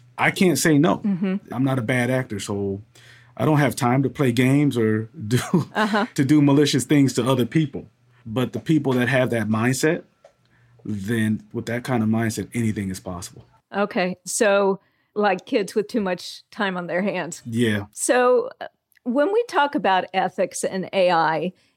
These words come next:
Speaker 2: the ethics has to be coded into the program. How does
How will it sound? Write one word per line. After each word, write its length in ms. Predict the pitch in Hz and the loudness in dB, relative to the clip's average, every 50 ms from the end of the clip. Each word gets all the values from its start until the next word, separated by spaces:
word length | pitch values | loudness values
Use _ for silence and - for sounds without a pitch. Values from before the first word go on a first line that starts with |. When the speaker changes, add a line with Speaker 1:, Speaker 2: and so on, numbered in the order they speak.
| _ | _
Speaker 2:
the 160 | - 190 - - | -4 -4 0 0
ethics 400 | 208 214 208 - 277 226 - - | 0 0 0 0 -2 -2 -2 -2
has 220 | 254 202 180 190 | -2 -2 -2 -2
to 100 | - - | -2 -4
be 140 | 170 208 208 | -2 -2 -4
coded 440 | 196 - - - 180 190 190 196 180 | -4 -4 -2 0 2 2 2 2 0
into 800 | 170 - - 180 175 185 180 - - 220 180 170 165 175 175 175 _ _ _ _ _ | -2 -4 -8 -8 -8 -8 -8 -8 -4 -2 -2 0 0 -2 -2 -4 _ _ _ _ _
the 100 | - - | -10 -10
program. 760 | - - 202 180 175 - 185 156 127 113 101 110 - - - _ _ _ _ _ _ _ _ _ _ _ | -6 -2 0 0 0 0 -2 -6 -6 -6 -12 -16 -16 -18 -20 _ _ _ _ _ _ _ _ _ _ _
How 580 | - - - 339 403 494 508 494 480 415 294 - _ - | -16 -8 -4 0 0 2 2 0 0 -2 -4 -8 _ -2
does 400 | - 254 247 240 233 226 220 - | 0 2 2 2 2 0 0 -2